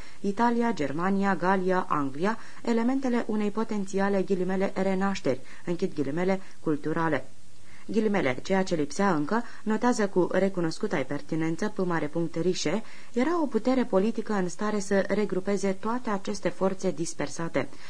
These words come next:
Și aceasta va fi opera carolingienilor. Închid ghilimele. Cultura, ghilimele, renașterii carolingiene. Închid ghilimele.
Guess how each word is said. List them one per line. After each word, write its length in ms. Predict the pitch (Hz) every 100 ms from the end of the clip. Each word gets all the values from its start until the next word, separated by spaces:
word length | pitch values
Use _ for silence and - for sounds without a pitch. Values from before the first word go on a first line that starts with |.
| -
Și 120 | - 190
aceasta 420 | 143 170 - 254
va 140 | 185
fi 200 | 151 202 -
opera 460 | 208 202 196 196 - -
carolingienilor. 1000 | 240 233 196 185 156 151 135 127 123 123 - - -
Închid 300 | 180 180 196
ghilimele. 500 | 151 139 165 156 - - - - - - - - - - - - - - - - - - - - - - - - - - - - -
Cultura, 440 | 240 226 302 302
ghilimele, 500 | 226 202 185 233 233
renașterii 680 | 214 202 185 240 - 226 214
carolingiene. 800 | 202 220 208 190 190 160 135 123 -
Închid 300 | 185 196 190
ghilimele. 460 | 160 160 175 143